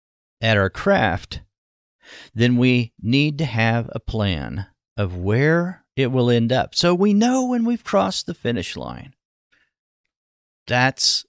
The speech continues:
that's what I'm advocating. So we know when we're actually done. Are we done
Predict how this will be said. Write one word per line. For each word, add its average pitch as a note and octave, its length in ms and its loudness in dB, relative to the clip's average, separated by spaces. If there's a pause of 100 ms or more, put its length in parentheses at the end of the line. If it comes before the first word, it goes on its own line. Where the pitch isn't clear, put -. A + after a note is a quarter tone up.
(160)
that's D#3 300 0
what C#3 160 0
I'm G#2 180 0
advocating. - 600 -8
So G#2+ 180 -6
we C#3 300 -2
know D3+ 480 -2 (100)
when A#2+ 580 2
we're A2 200 2
actually F#2 480 -4
done. D#2+ 360 -8 (800)
Are C3+ 180 4
we B2+ 140 0
done C3 400 -2